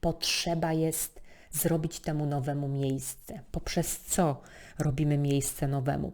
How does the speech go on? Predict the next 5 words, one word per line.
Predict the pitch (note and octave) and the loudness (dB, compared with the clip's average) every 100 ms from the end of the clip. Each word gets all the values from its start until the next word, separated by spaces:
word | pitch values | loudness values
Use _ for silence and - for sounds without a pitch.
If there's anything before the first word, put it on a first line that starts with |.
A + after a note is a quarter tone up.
| - | -2
Poprzez | G#3 G#3 G#3 D#3+ | -2 0 0 2
właśnie | D#3+ E3 E3+ - F3 E3+ E3+ - - - - - | 2 2 0 -2 0 0 -4 -10 -20 -20 -20 -6
zburzenie | C#3+ D#3 C#3+ E3 D#3 F#3 F3+ F3 F3 E3+ - - _ _ _ - - - | 0 0 2 2 4 4 4 2 0 -4 -14 -20 _ _ _ -20 -20 -6
czegoś | - D#3+ D3 - | 0 2 2 0
starego, | - - D3 C3+ C#3 E3+ | -2 -2 -2 -2 -4 -6